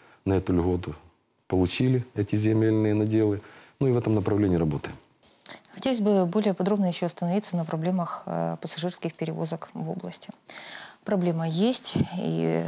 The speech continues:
Speaker 2: довольно серьёзно она стоит сегодня. Люди жалуются на то, что не чувствуют себя безопасно в маршрутках. Это понятно, участились,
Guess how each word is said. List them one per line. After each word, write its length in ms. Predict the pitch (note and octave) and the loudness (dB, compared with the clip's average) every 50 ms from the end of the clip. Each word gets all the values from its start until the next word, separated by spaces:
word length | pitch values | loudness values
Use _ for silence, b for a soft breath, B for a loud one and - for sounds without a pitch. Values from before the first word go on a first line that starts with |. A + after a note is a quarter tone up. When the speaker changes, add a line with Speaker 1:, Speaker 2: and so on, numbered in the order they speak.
| E3+ E3+ | -4 -4
Speaker 2:
довольно 400 | E3 E3 E3+ E3 E3 E3+ E3+ E3+ | -2 -2 -2 -2 -2 -2 -2 -2
серьёзно 480 | - - F3 E3+ G3 A3+ B3+ C4 B3+ | -2 -2 0 0 0 0 2 2 2
она 120 | A#3 A3 G#3+ | 2 2 2
стоит 280 | - - G#3+ G3+ F#3+ | 2 0 0 0 0
сегодня. 320 | - - F#3 F#3 F3+ F3 F3 | 0 -2 0 0 0 -2 -2
Люди 180 | G3 B3+ C4 | 0 2 2
жалуются 420 | A3 F3+ F3+ G3+ G3+ F3+ - - E3 | 2 2 2 2 0 -2 -2 -2 -4
на 60 | D#3+ | -2
то, 100 | D#3+ F#3 | -2 -4
что 300 | F3 - - - E3+ E3 | -6 -6 -4 -4 -2 -2
не 160 | D#3+ E3+ F3 | 0 0 -2
чувствуют 320 | E3+ - D#3+ - - D3 - | -2 -2 -6 -6 -6 -4 -2
себя 180 | - D#3+ E3 | 0 0 0
безопасно 560 | D#3+ D#3+ E3 E3 D#3+ - - - - - - | 2 0 0 0 0 0 -2 -4 -2 -4 -4
в 80 | - E3 | -4 -4
маршрутках. 540 | D#3+ D#3 - - - - A3+ - - F#3+ - | -4 -4 -6 -4 -4 -4 -4 -4 -6 -8 -6
Это 100 | - D#3 | -6 -4
понятно, 360 | - D#3+ E3 G#3+ B3 - F#3+ | -2 -2 -2 -2 0 -2 -2
участились, 520 | E3 - - - - F#3+ G3 F#3+ - - | -4 -2 -4 -4 -2 0 0 0 0 -2